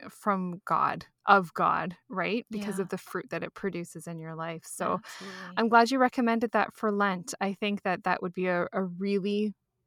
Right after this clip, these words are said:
Speaker 1: good use of our time
Speaker 2: Yeah.
Speaker 1: to tune in and listen to something like that.
Speaker 2: And so, Michelle, what have you been loving this week?
Speaker 1: So what I'm loving this week is actually something you told me about last year,
Speaker 2: Mm.
Speaker 1: and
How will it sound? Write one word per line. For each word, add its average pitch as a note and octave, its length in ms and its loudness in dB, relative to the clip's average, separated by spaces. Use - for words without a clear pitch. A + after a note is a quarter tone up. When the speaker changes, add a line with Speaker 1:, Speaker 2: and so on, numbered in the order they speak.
Speaker 1:
good F#3 320 0
use F3 260 -4
of - 160 -6
our D#3 140 -2
time D#3+ 560 -6
Speaker 2:
Yeah. G3 60 -14
Speaker 1:
to F3 280 -4
tune - 280 -8
in D#3 200 -8
and E3 140 -8
listen F3+ 260 -8
to E3 80 -10
something - 300 -10
like - 200 -10
that. - 260 -6
Speaker 2:
And G3+ 120 -6
so, A3 120 -4
Michelle, G#3+ 360 -2
what G#3 100 2
have G#3 120 -2
you G#3+ 100 -4
been D#4 160 -4
loving E3 240 -2
this D3+ 200 -12
week? D3+ 280 -12
Speaker 1:
So B3 140 8
what B3+ 180 6
I'm E4+ 180 4
loving E4 280 2
this C4+ 220 0
week A3+ 280 -2
is G#3 140 0
actually A3 300 4
something G3+ 360 -2
you C4 200 6
told B3+ 240 2
me A3+ 100 6
about F#3+ 240 2
last F3 400 2
year, F3+ 300 4
Speaker 2:
Mm. E3 300 -4
Speaker 1:
and G3+ 520 2